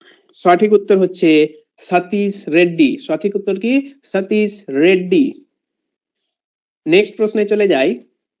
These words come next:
ভারতের চুয়ান্নতম বীরাঙ্গনা দুর্গাবতী টাইগার রিজার্ভ, ভারতের চুয়ান্নতম বীরাঙ্গনা দুর্গাবতী টাইগার রিজার্ভ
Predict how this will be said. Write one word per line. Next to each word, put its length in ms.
ভারতের 520
চুয়ান্নতম 880
বীরাঙ্গনা 640
দুর্গাবতী 760
টাইগার 480
রিজার্ভ, 380
ভারতের 760
চুয়ান্নতম 840
বীরাঙ্গনা 680
দুর্গাবতী 720
টাইগার 480
রিজার্ভ 420